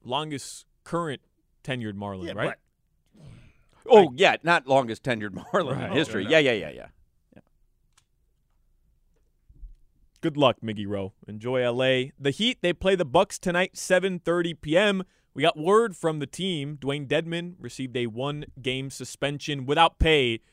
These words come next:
Speaker 1: for throwing a massage gun out onto, uh, onto the court.
Speaker 3: All right.
Speaker 1: Again, that's a seven thirty P M tip-off. Since you're, uh, since you're traveling a bit, Crowder, this went viral on TikTok.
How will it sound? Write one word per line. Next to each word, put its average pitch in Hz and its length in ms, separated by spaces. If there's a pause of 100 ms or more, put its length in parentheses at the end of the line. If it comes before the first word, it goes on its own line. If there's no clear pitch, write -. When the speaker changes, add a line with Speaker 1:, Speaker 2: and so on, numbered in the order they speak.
(200)
Speaker 1:
for 120 140
throwing 131 340
a - 20
massage 151 480
gun 120 240
out 107 160
onto, 107 320 (100)
uh, 120 180 (120)
onto 143 260
the 117 80
court. 135 300 (380)
Speaker 3:
All 71 240
right. 92 160 (2000)
Speaker 1:
Again, 120 240
that's 110 200
a 113 60
seven 127 460 (120)
thirty 113 400
P 117 180
M 101 320 (160)
tip-off. - 340 (1120)
Since 147 260
you're, 143 220
uh, 135 200
since 135 200
you're 131 80
traveling 139 420
a 113 60
bit, 110 200
Crowder, 107 440 (420)
this 135 160
went 156 160
viral 127 380
on 113 140
TikTok. 135 520